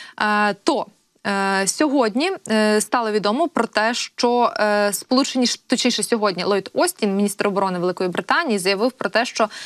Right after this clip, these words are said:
Сполучені Штати і коаліція не дозволять Україні програти. Таку заяву він зробив, відкриваючи засідання контактної групи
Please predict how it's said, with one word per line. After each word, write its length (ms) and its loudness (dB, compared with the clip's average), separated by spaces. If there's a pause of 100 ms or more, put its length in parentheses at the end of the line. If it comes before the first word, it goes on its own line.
(120)
Сполучені 500 0
Штати 360 -2
і 40 -4
коаліція 500 0
не 240 2
дозволять 680 -2
Україні 640 0 (100)
програти. 560 -2 (160)
Таку 260 -2
заяву 540 0
він 180 0
зробив, 380 -2 (400)
відкриваючи 800 0
засідання 560 0 (100)
контактної 720 0
групи 520 -2